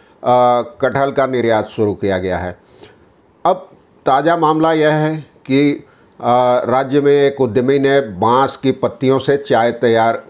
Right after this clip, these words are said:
किया है। आ, सुनने में बहुत अजीब सा लगता है, चाय से हम लोग सब परिचित हैं, लेकिन चाय हम जानते हैं कि दार्जिलिंग और असम समेत दक्षिण, आ, भारत और, आ,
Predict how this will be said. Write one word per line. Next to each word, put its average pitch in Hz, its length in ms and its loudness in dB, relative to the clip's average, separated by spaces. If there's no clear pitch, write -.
किया 92 200 -2
है। 95 180 -6
आ, 92 40 -12
सुनने 151 600 0
में 165 220 2
बहुत 143 240 0
अजीब 120 320 0
सा 139 160 -2
लगता 143 420 0
है, 147 260 -4
चाय 123 240 2
से 120 160 0
हम 117 160 0
लोग 120 160 0
सब - 240 -4
परिचित 117 380 -4
हैं, 139 160 2
लेकिन 120 360 -2
चाय 131 400 2
हम 120 200 -2
जानते 120 340 0
हैं 127 240 0
कि 131 280 -2
दार्जिलिंग 123 500 0
और 123 200 2
असम 123 380 -2
समेत 123 460 -2
दक्षिण, 123 400 -2
आ, 113 180 2
भारत 117 420 0
और, 123 420 0
आ, 117 40 2